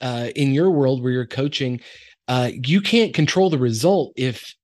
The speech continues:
if they don't do their part, right? <laughs> If,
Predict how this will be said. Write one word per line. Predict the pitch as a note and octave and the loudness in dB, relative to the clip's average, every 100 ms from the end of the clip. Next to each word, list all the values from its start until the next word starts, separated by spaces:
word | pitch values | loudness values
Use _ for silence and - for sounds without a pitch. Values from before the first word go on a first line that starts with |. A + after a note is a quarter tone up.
| - | -4
if | C#3 B2+ | -2 -2
they | A2 B2 D3+ | 0 2 4
don't | D3 C#3 C3+ | 4 2 2
do | C3+ | 2
their | A#2+ C#3+ | 4 4
part, | E3 B2+ F#2+ - | 2 -2 -2 -4
right? | A2 A#2+ C#3+ D3+ - | -4 0 0 0 -2
<laughs> | A3 - | -2 -6
If, | F3+ E3 D#3 C#3+ | -10 -2 0 -2